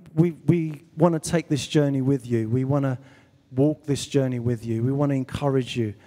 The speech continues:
So, uh, e-, e-, even i-, in this room, if you've played, prayed that for the very first time, or you've recommitted your life to God, then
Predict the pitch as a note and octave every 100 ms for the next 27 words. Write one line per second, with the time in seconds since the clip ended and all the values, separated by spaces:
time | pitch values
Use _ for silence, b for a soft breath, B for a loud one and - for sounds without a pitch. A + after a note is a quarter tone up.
0 | b b b - - C3+ C#3+ D#3 C#3+ C#3+
1 | C#3+ - - E3+ - E3 F3+ F3 D#3+ D#3+
2 | D#3 - D#3 D3+ C#3+ D3+ E3 F3 B2+ A2
3 | - C3 C3+ C3 - D3+ C#3 C3+ C#3+ C#3
4 | C#3 B2+ B2+ A#2+ C3 B2 - A#2 A2+ -
5 | B2 A#2 A2+ B B B D3+ C#3 D3 C3+
6 | C#3+ D#3 - D3+ D3+ C3 C3+ B2 B2+ A#2+
7 | - B2 B2+ A2+ C#3 B2+